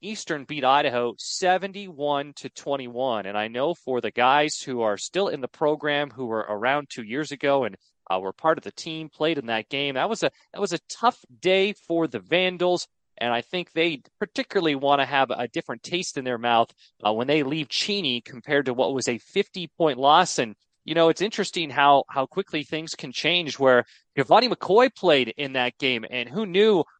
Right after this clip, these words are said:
you know, a little more than three hundred sixty-five days later, Giovanni would be the Jerry Rice Award winner.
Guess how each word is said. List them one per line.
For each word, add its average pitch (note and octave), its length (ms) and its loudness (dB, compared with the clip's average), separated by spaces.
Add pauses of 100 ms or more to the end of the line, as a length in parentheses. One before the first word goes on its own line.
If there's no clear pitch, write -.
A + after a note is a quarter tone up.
(140)
you - 100 -6
know, C3 320 6 (580)
a A#2+ 40 -20
little E3+ 180 0
more E3 160 2
than C3+ 140 -4
three E3+ 160 -2
hundred D3+ 220 -2
sixty-five D3 580 2
days D3 260 0
later, C#3+ 380 0
Giovanni B2 440 0
would A#2 200 -8
be C#3 260 -6
the A2+ 180 -10
Jerry A#2+ 360 -2
Rice G#2+ 320 0
Award F3+ 280 -2
winner. F#3 380 -2